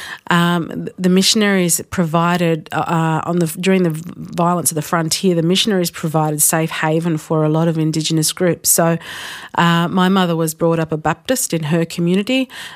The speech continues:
Uh, there are other communities that are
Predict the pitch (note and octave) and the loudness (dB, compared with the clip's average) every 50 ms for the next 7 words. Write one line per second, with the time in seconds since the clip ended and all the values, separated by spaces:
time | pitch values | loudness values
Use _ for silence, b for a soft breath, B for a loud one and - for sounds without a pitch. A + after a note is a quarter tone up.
0 | B B E3 E3+ E3 E3 E3+ E3+ D#3+ F3 E3 D#3+ D#3 D#3 - - F3 F3 E3+ F3+ | B B 0 2 2 2 2 2 2 2 2 2 2 0 0 0 0 0 2 2
1 | F3 E3+ E3 E3 E3+ - - F3 E3+ F3 F3 E3 E3+ E3 E3 D#3+ - - D#3+ D3+ | 2 2 2 0 -2 -2 0 0 2 2 2 2 2 0 0 0 0 0 -2 0
2 | C#3 D3+ D#3 D3+ D3 | 0 0 -2 -2 -2